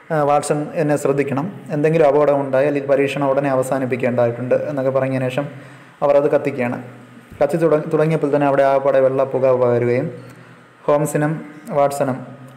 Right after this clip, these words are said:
ആ, വല്ലാത്ത ഇല്യൂഷനൊക്കെ ഉണ്ടാവുകയും ഹോംസിൻ്റെ മാനസിക നില തകർന്ന്, ആ, തകർന്ന ഒരവസ്ഥയിൽ എത്ത-, എത്തുക-, എത്തുകയും അദ്ദേഹത്തിന് വല്ലാത്ത ഇല്യൂഷനൊക്കെ ഉണ്ടാവുകയും ചെയ്യുന്നു. പെട്ടെന്ന് തന്നെ വാട്സൺ ഹോംസിനെ എടുത്തുകൊണ്ട് തുറന്നിട്ടിരുന്ന വാതിലിലൂടെ പുറത്തേക്ക്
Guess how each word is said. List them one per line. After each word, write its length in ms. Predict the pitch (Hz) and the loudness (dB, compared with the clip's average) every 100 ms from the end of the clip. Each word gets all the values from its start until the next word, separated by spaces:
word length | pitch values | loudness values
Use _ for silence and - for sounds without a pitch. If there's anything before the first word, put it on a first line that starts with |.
| - | -12
ആ, 260 | 156 143 | -8 -2
വല്ലാത്ത 300 | 143 147 143 | 0 0 2
ഇല്യൂഷനൊക്കെ 520 | 139 143 147 147 135 135 | 0 0 0 0 0 0
ഉണ്ടാവുകയും 520 | 131 127 127 147 165 | 2 2 2 0 0
ഹോംസിൻ്റെ 600 | 139 143 143 151 143 143 | -2 -2 -4 -6 -2 -2
മാനസിക 440 | 139 135 139 143 | 0 -4 -4 -6
നില 220 | 139 135 135 | -2 0 2
തകർന്ന്, 840 | 135 131 131 131 139 143 - - - - - - 180 | 2 2 2 -2 -6 -8 -12 -20 -20 -20 -20 -10 -4
ആ, 240 | 156 147 - - 160 | -2 -2 -6 -10 0
തകർന്ന 300 | 139 143 143 | 2 2 2
ഒരവസ്ഥയിൽ 460 | 135 135 - 135 | 4 2 0 0
എത്ത-, 180 | 135 - | 0 -4
എത്തുക-, 360 | 160 - 135 147 | -8 -2 -2 0
എത്തുകയും 400 | 147 143 143 160 | 0 0 0 0
അദ്ദേഹത്തിന് 360 | 139 143 139 | -2 -2 0
വല്ലാത്ത 260 | 139 135 139 | 0 0 0
ഇല്യൂഷനൊക്കെ 540 | 135 139 139 139 131 | 0 0 -2 -4 -4
ഉണ്ടാവുകയും 340 | 135 127 131 127 | -2 0 0 0
ചെയ്യുന്നു. 440 | 123 123 120 - | -4 -4 -8 -6
പെട്ടെന്ന് 300 | 147 151 147 | -2 -2 0
തന്നെ 140 | 147 143 | 0 2
വാട്സൺ 480 | 135 135 - 139 139 - - - - | 2 0 -4 -4 -8 -18 -20 -20 0
ഹോംസിനെ 340 | 143 139 147 | 0 2 0
എടുത്തുകൊണ്ട് 600 | 139 135 131 135 135 175 175 - 185 156 | 2 2 2 0 0 -2 -4 -12 -12 -2
തുറന്നിട്ടിരുന്ന 420 | 147 147 135 139 | 0 0 -2 0
വാതിലിലൂടെ 600 | 135 135 135 135 143 151 - - 170 | 2 2 2 2 2 0 -6 -14 -4
പുറത്തേക്ക് 560 | 143 143 139 135 160 | -2 0 0 0 -4